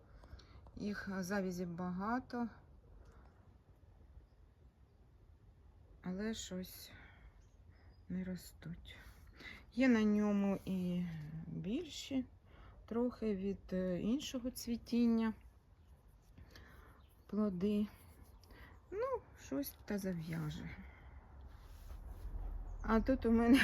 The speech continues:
<laughs> як ялинка чи нотто. А, коли я вам показувала його в останній раз, плоди у нього були жовті. Зараз вони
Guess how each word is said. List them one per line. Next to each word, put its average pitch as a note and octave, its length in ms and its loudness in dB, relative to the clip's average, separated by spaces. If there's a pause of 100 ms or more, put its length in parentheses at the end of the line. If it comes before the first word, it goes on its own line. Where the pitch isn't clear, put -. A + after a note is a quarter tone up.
(140)
<laughs> - 100 -6
як A3 360 4
ялинка G#3 580 4 (440)
чи - 180 2
нотто. F#3 580 4 (640)
А, F3 80 0 (200)
коли G#3+ 200 6
я G#3+ 180 8
вам F#3+ 180 4
показувала F#3 640 4
його F#3 280 2
в E3 80 0
останній F3+ 580 0
раз, A3 360 0
плоди F#3+ 440 0
у C#4 100 6
нього A3+ 420 4
були F#3+ 460 0
жовті. E3 640 0
Зараз A#3+ 500 -2
вони F#3+ 320 0